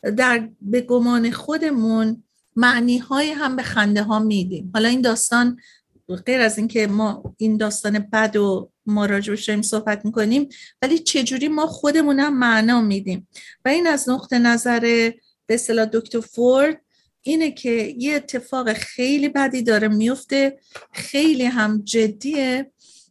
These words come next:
که به نظر میاد که دو نفر دارن خوش می‌گذرونن و اون قسمتش شاید خیلی اثر بدتری حتی روی اون خانم فورد گذاشته.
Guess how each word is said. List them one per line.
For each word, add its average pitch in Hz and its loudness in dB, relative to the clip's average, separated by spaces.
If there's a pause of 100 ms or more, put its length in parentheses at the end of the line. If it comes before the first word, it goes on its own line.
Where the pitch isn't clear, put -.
که 247 0
به 226 0
نظر 233 0
میاد 294 -4
که 285 -2
دو 269 0
نفر 294 0
دارن 240 0 (240)
خوش - -2
می‌گذرونن 185 -4 (400)
و 247 0
اون 339 -2
قسمتش 302 0
شاید 294 4
خیلی 320 0
اثر 262 0
بدتری 262 -2
حتی 220 -2 (340)
روی 240 2
اون 220 -2
خانم 214 0
فورد 208 -4
گذاشته. 196 -2